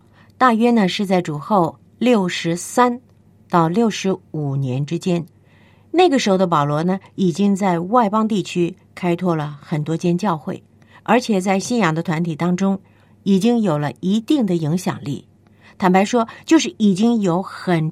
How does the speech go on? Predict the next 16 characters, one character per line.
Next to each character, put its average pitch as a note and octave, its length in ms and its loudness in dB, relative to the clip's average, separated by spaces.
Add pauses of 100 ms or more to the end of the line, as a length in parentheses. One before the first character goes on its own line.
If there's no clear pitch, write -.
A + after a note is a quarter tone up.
重 C4+ 300 0
要 F3+ 140 0
的 D3 100 -6
地 G#3 160 -2
位 D3 160 -2
了。 C3 180 -12 (760)
包 F3+ 180 4
括 D#3 720 -2 (240)
在 E3 160 0
耶 E3 160 0
路 E3+ 80 -2
撒 F3+ 180 -2
冷 D#3 160 -2
的 D3 80 -8
教 E3 220 -4
会， D#3 180 -8